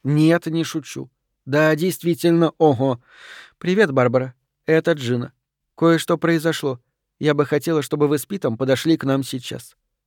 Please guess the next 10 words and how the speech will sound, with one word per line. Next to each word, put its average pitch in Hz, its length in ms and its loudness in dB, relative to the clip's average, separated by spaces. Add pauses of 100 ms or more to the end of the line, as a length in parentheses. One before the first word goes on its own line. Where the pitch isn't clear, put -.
(140)
Сказать 180 500 -4
нашим 156 400 0
мужьям 151 520 0
пару 151 280 0
ласковых 147 540 -4
слов. - 360 -10 (500)
Прихвати 202 460 -2
с - 60 -10
собой 143 300 0
что-нибудь 147 500 -2